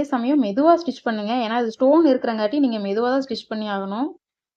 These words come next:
நீடில் வந்து ஸ்டோன்ல இறங்குச்சுன்னா ஊசி உடைஞ்சிரும். அதனால மெதுவாவே ஸ்டிச் பண்ணுங்க. இப்ப இந்த வளைவு வரையில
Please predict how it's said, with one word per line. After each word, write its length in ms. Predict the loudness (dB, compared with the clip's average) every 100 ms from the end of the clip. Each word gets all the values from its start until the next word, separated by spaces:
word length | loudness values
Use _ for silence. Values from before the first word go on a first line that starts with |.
| _ _ _ _ _ _ _ _ _
நீடில் 360 | 0 2 4 2
வந்து 160 | 2 0
ஸ்டோன்ல 380 | -2 0 2
இறங்குச்சுன்னா 400 | 0 0 -4 -2 0
ஊசி 200 | 0 -2
உடைஞ்சிரும். 520 | -2 -2 -4 -6 -6 -8 _ _ _ _ _ -8
அதனால 260 | -6 -2 -2
மெதுவாவே 440 | -2 -2 -2 0 0
ஸ்டிச் 300 | -2 -12 -10
பண்ணுங்க. 280 | -8 -6 -6 -8 -8 _ _ _ _ _
இப்ப 100 | -4 0
இந்த 140 | 2
வளைவு 320 | 4 4 4 2
வரையில 320 | 2 2